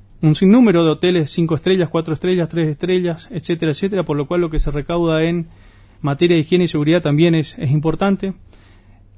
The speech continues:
Me animaría a decir que Iguazú es la única ciudad en, en la provincia que tiene superávit real, no el superávit que, que dijeron cuando se iniciaron las sesiones de un millón de pesos, muchísimo más que eso.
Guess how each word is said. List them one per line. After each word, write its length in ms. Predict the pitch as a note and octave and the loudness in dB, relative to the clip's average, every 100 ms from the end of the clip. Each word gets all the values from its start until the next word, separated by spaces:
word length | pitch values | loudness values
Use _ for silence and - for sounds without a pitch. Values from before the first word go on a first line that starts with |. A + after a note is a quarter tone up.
| - | -8
Me 100 | - | 4
animaría 340 | G3 G#3+ G#3 B3+ | 6 6 6 6
a 40 | |
decir 240 | G#3+ A#3 A3+ | 4 4 0
que 100 | G#3+ | 0
Iguazú 320 | F#3+ E3 G#3+ | 2 2 2
es 60 | |
la 80 | G3 | 2
única 260 | F#3 G#3 F#3 | 2 2 0
ciudad 380 | - E3+ F#3 - - - - - - | 0 0 0 -4 -20 -20 -20 -14 -2
en, 320 | D#3 D3+ D3 | 0 2 0
en 160 | - | -2
la 100 | D3 | -2
provincia 680 | C#3 D#3 G3 G#3+ - G3 G#3+ - | 0 2 4 4 0 -4 -4 -10
que 100 | - | -10
tiene 200 | C#3+ F3 | -2 -2
superávit 580 | D#3+ D#3 D3 D#3+ F3 F3+ - - - - - - _ | -2 -4 -2 0 0 -2 -8 -20 -20 -20 -20 -20 _
real, 500 | - C#3 D3+ C#3+ B2+ - _ - - - | -6 -2 0 0 -2 -8 _ -20 -20 -8
no 120 | D3+ | -2
el 60 | E3 | 0
superávit 460 | E3 D3+ D3+ D#3 D3 | 0 0 2 2 0
que, 340 | D3 C#3+ C#3 | -2 -2 -4
que 80 | - | -6
dijeron 600 | D3 C#3+ D#3+ D3+ C#3+ - _ | -6 -4 -4 -4 -6 -8 _
cuando 220 | - C#3+ C#3 | -8 -4 -4
se 120 | C#3+ | -4
iniciaron 400 | C#3+ C3 D#3+ D3 | -6 -4 -4 -4
las 100 | B2+ | -8
sesiones 380 | C#3+ - E3 D3+ | -8 -4 -2 -2
de 80 | |
un 120 | C#3+ C#3+ | -2 -2
millón 180 | D3 | -2
de 80 | D3 | -2
pesos, 240 | C#3 C3+ D3+ | -4 -6 -2
muchísimo 460 | F#3+ A3+ G#3+ E3 | -2 -2 0 2
más 180 | D3 C#3+ | 2 0
que 100 | - | -4
eso. 280 | C3+ - - | -8 -10 -20